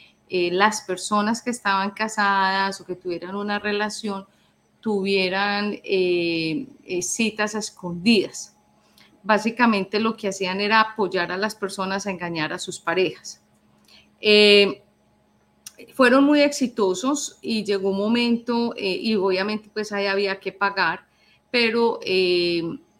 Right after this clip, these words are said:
alguien se dio cuenta que ellos estaban haciendo las cosas como no eran y fueron denunciados y,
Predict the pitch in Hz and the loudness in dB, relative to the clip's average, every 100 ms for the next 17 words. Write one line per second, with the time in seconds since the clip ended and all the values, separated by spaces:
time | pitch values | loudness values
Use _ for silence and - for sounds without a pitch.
0 | - 196 185 185 214 226 233 226 190 180 | 0 2 2 -2 -2 0 0 -2 -2 -2
1 | 185 220 208 214 214 175 190 214 208 175 | -4 -6 -4 -8 -6 -6 -6 -8 -8 -8
2 | 175 196 190 170 165 190 202 - 165 170 | -6 -6 -6 -8 -6 -6 -6 -8 -10 -10
3 | 180 - 208 202 202 202 185 180 180 - | -10 -6 -4 -2 -2 -4 -4 -6 -10 -8
4 | 196 185 175 185 202 190 175 - 170 165 | -8 -6 -8 -6 -6 -6 -8 -6 -4 -2
5 | 170 175 - - 208 202 208 | -4 -6 -10 -8 -4 -2 -2